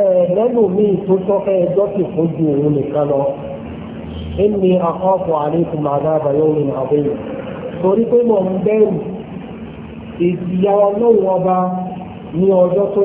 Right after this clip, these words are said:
tóbi lọ́jọ́ ìjọ́jọ́ bẹ́lẹ̀ àìsíyàmù. Ṣùgbọ́n wọn ò dá lóhùn, gbogbo bí ń pè wọ́n tó, wọ́n pè lónírọ́. Ṣùgbọ́n tó ti bẹ́ẹ̀ náà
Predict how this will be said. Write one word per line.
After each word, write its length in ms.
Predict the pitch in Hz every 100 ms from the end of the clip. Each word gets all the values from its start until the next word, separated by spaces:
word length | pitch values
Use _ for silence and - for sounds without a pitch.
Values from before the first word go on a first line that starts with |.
| 202
tóbi 360 | 208 196 185 180
lọ́jọ́ 400 | 196 185 185 170
ìjọ́jọ́ 680 | - - 185 185 170 190 185
bẹ́lẹ̀ 360 | 175 165 156
àìsíyàmù. 640 | 147 - 135 143 151 139 - - - - - - - - - - - - - - - - 208 202 - - - - - - - -
Ṣùgbọ́n 480 | 147 147 170 202 202 165 - - - - - - - - - -
wọn 200 | 156 147
ò 100 | 135
dá 140 | 151 156
lóhùn, 300 | 170 185 175 180 - - - -
gbogbo 300 | 151 156 160
bí 140 | 160 180
ń 80 | 180 185 185
pè 160 | 180 156
wọ́n 240 | 131 135
tó, 220 | 135 160 156 - - - - - - - - - - -
wọ́n 180 | 165 190
pè 120 | 180 151
lónírọ́. 480 | 160 170 170 170 170 170 - - - - - - - - - 440 - - - - - - - -
Ṣùgbọ́n 300 | - 175 254
tó 100 | 240 233
ti 140 | 226
bẹ́ẹ̀ 260 | 226 254 220
náà 180 | 220